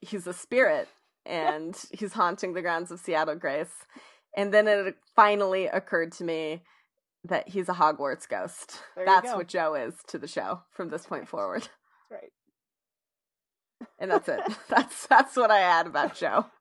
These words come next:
Speaker 2: It's your, it's your whole song and dance. Great. Well,
Speaker 1: Yeah.
Speaker 2: what happens with Joe, right, is that he's got this huge, I think it's an aneurysm.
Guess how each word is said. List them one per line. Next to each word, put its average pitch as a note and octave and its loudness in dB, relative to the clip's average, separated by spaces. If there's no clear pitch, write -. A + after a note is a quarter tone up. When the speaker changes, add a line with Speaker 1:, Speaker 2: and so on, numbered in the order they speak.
Speaker 2:
It's C4 -12
your, B3+ -2
it's - -10
your A3 2
whole F#3+ -2
song E3 -14
and D#3+ -16
dance. D#3 -18
Great. D#3 -12
Well, C#4+ 12
Speaker 1:
Yeah. D#4+ 4
Speaker 2:
what D#4+ 6
happens F#4+ 2
with D4+ -4
Joe, A3+ 4
right, G#3+ 0
is G#3+ -4
that A3 -4
he's A#3 -10
got A#3 -4
this B3 -8
huge, A#3+ -12
I B3+ -6
think B4+ -6
it's C#5+ 2
an E4+ -6
aneurysm. F#3 -8